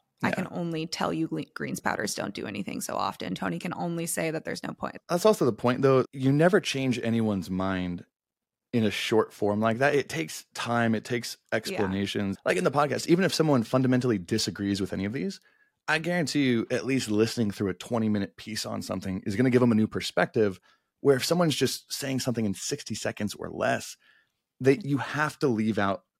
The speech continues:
Speaker 2: important details sometimes.
Speaker 1: Mm-hmm.
Speaker 2: And that's
Speaker 1: Yeah.
Speaker 2: what the person who fundamentally disagrees with it, that's what they pick on. So
Speaker 1: Mm-hmm.
Speaker 2: it's, it makes sense, right? It's hard to change someone's mind over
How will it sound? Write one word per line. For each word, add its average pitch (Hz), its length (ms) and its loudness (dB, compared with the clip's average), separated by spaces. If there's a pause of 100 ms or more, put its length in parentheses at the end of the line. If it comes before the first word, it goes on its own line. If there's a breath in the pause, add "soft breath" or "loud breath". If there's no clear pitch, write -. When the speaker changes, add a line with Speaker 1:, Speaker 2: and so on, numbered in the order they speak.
(140)
Speaker 2:
important 92 440 -2
details 101 400 -4
sometimes. 131 480 -10 (120)
Speaker 1:
Mm-hmm. 214 260 -4 (120)
Speaker 2:
And 123 180 4
that's 120 240 4
Speaker 1:
Yeah. 165 120 0
Speaker 2:
what 113 240 2
the 107 200 0
person 104 380 -2
who 92 200 -4
fundamentally 98 540 -2
disagrees 120 460 -2
with 110 140 2
it, 98 100 -2
that's 127 180 -4
what 110 120 -2
they 87 80 -4
pick - 200 -8
on. - 220 -14 (640 soft breath)
So 190 140 2
Speaker 1:
Mm-hmm. - 100 2
Speaker 2:
it's, 127 100 -2
it 156 140 4
makes 180 260 0
sense, 104 320 -2
right? 104 160 2
It's 120 160 0
hard 147 220 -2
to 120 80 -2
change 107 280 -2
someone's 92 300 -2
mind 90 440 -4
over 85 420 -4